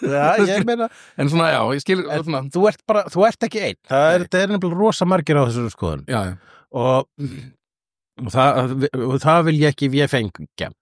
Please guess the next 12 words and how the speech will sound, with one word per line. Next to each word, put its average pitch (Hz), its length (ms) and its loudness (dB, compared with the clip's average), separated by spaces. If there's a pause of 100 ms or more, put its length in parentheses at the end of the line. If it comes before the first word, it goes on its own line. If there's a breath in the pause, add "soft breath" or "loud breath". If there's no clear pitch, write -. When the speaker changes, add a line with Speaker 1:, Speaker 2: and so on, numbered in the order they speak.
(160)
Speaker 2:
Já. 120 160 -4 (200)
Speaker 1:
Og 113 380 2 (140)
hérna, 117 460 0 (680)
og, 113 480 -4
en, 113 320 -2 (160)
já, 120 240 0
m-, 110 260 -4
mín 180 540 4 (240)
persónulega 95 640 -2
skoðun 85 480 -6
er 90 80 -4
svo 98 160 -2